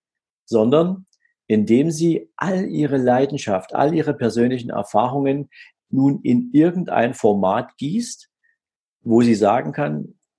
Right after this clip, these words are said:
"Damit bin ich wertvoll für all die, die jetzt nachwachsen und mal irgendwann Kinder in die Welt setzen wollen." Und daraus kann zum Beispiel, ähm, in dieser Welt, die wir heute haben, ähm,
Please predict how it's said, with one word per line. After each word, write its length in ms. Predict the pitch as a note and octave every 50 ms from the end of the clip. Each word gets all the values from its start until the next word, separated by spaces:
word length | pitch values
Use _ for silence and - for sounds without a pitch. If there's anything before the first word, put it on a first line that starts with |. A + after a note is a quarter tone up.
| _ _ _ _ _ _ _ _ _ -
"Damit 520 | G#2 G#2+ A#2+ C#3 D#3 E3 E3 E3 - -
bin 160 | - A#2 A2
ich 180 | A2 - - F#2+
wertvoll 720 | G#2+ A#2+ C#3+ E3 E3+ - - - D3+ D3 D3 D#3 D#3 F2+ -
für 380 | - - - - A#2 - - -
all 260 | C3 D3 E3 E3+ D#3
die, 440 | B2+ D3+ D#3+ C#3 G#2 - - - _ -
die 80 | A2
jetzt 240 | G#2+ A2 G#2 G#2+ -
nachwachsen 840 | A#2 A2 A2+ C3+ D#3+ D#3+ - - F#2+ G#2+ G#2+ - - - C3 B2 A#2+
und 180 | B2 A#2 A2 A2
mal 160 | A#2+ A#2 A2+
irgendwann 540 | C3 C3+ C#3 C#3 C3 A2 A2 A2 A2 G#2+ -
Kinder 320 | - - G#2+ G#2 G2+ G#2+
in 80 | G#2+ G2+
die 120 | G#2 F#2+
Welt 200 | G2 G2 G2+ -
setzen 280 | - - - - - F#2+
wollen." 260 | F#2+ - - - _ _ - _ - - - -
Und 140 | - A#2+ C#3
daraus 280 | G3 G3+ G3 F#3+ F#3 -
kann 280 | - - D3+ E3+ F3
zum 200 | - - A#2 G2
Beispiel, 800 | F2+ - - - - - - - - D3+ D3+ D#3+ E3+ F3 F3 - _ _ _ _ _ _ -
ähm, 440 | B2+ B2 B2 B2 B2 B2+ C3 C3+ - -
in 140 | - A2+ G#2
dieser 260 | A2+ A2+ A2+ G#2 F#2
Welt, 220 | G#2 A#2+ C#3 C3+
die 100 | B2 A2
wir 140 | G2+ G#2 -
heute 260 | G#2 G2+ G2+ G2 F#2
haben, 420 | F#2 G#2+ C3 D3+ E3 E3+ E3+ E3+ _ _ _ _ _ _ _ -
ähm, 400 | A#2+ A#2 A#2 A#2 A#2 A#2 A#2+